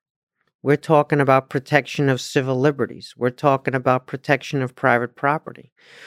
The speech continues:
We're talking about an independent and well-funded judiciary. We're talking about an impartial, non-corrupt, competent civil service. We're talking about separation of powers, where the executive branch's power is limited,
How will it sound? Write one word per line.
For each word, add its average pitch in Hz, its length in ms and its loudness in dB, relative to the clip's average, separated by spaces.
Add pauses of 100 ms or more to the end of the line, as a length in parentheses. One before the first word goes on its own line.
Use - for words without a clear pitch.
(200)
We're 147 120 2
talking 151 420 2
about 139 260 2
an 143 120 0
independent 139 960 0 (340)
and 123 180 0
well-funded 135 720 2
judiciary. 123 920 -6 (440)
We're 139 140 2
talking 143 420 2
about 135 260 4
an 143 120 0
impartial, 139 960 0 (260)
non-corrupt, 127 1000 0 (600)
competent 131 560 0
civil 120 360 -2
service. - 720 -2 (500)
We're 160 120 2
talking 160 420 2
about 139 300 2
separation 143 680 2
of 131 160 -2
powers, 135 520 0
where 117 140 0
the 127 160 2
executive 123 600 -2
branch's 127 500 -2
power 120 440 0
is 127 120 -6
limited, 147 460 0